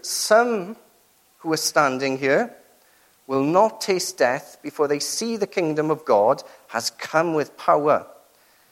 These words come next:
After six days, Jesus took Peter, James, and John with him and led them up a high mountain where they were all alone. There, he was transfigured before them.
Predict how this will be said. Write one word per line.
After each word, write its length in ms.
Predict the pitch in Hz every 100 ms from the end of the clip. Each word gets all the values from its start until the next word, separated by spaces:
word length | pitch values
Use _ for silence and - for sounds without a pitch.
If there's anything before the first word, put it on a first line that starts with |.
| _ _ _ -
After 200 | - 135
six 340 | - 185 -
days, 440 | 156 156 208 190
Jesus 420 | - 165 151 151 147
took 300 | 135 - -
Peter, 380 | 160 - 190
James, 420 | 190 151 151 151 143
and 120 | 123
John 440 | 123 110 123 120
with 240 | 165 208 117
him 260 | 117 147 - _ -
and 260 | 117 120 139
led 240 | 175 185
them 160 | 139 123
up 160 | -
a 40 | 110 - -
high 220 | 147 156
mountain 640 | 151 139 120 - 113 92 - _ _ _ _ _ _ _ _ _ _ -
where 140 | 120
they 100 | 120
were 160 | 113 123
all 380 | 135 147 151
alone. 420 | 143 120 101 95 - _ _ _ _ _
There, 640 | 104 117 208 151 147 208 - - _ _ _
he 120 | 127
was 180 | 123 -
transfigured 1200 | - 208 208 233 214 - - 247 160 127 117 123
before 380 | 135 - 139 120
them. 240 | 117 92